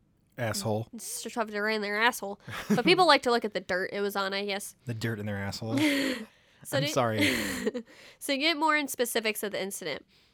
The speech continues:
Speaker 2: one morning around Independence Day in nineteen forty-seven, Independence Day,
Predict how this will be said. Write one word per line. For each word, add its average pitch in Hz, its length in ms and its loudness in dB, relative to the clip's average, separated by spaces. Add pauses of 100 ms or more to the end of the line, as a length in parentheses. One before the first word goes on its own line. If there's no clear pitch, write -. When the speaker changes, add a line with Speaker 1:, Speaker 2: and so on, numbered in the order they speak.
(140)
Speaker 2:
one 302 220 4
morning 247 380 4
around 208 380 0
Independence 226 640 -4
Day 175 320 -2
in 190 120 -8
nineteen 190 360 -4
forty-seven, 196 800 -4 (580)
Independence 208 540 -4
Day, - 240 -10